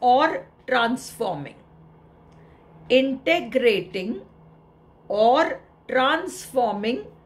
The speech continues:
दो terms इसमें important है। एक तो integrate करो, शामिल करो, और फिर थोड़ा उसमें परिवर्तन लाओ, transform करो। ये उनके essay का नाम है।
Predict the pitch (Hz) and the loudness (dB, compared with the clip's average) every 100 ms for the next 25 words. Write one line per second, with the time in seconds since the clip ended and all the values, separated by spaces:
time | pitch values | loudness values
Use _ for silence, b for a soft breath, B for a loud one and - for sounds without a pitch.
0 | _ 165 160 277 320 - 285 277 285 262 | _ -2 6 6 6 0 0 -2 -2 -2
1 | 247 - 254 233 220 196 196 196 226 247 | -2 -4 -6 -4 -6 -4 -4 -2 -4 -4
2 | 226 - 190 208 - 285 262 254 247 294 | -6 -6 -8 -8 -6 -6 -2 -2 2 2
3 | 311 330 370 370 - 247 165 - - 233 | 2 0 -2 -4 -2 0 -2 -8 -6 -2
4 | 233 285 349 359 262 165 - - b b | 0 0 -2 0 0 -2 -6 -16 b b
5 | b b 277 339 - 320 320 339 339 320 | b b -4 -2 -2 0 2 2 -2 -4
6 | 285 254 262 254 247 285 285 254 240 254 | 0 0 2 0 0 -6 0 2 2 0
7 | 233 214 240 - 233 262 285 208 170 196 | -2 -4 -6 -4 -2 -2 -4 -4 -2 -2
8 | - - B B B B 247 269 240 269 | -6 -12 B B B B 2 2 4 2
9 | 226 226 302 302 254 220 190 175 190 202 | 2 0 -6 -2 -2 -2 -4 -4 -6 -6
10 | 226 180 185 349 | -2 0 0 -4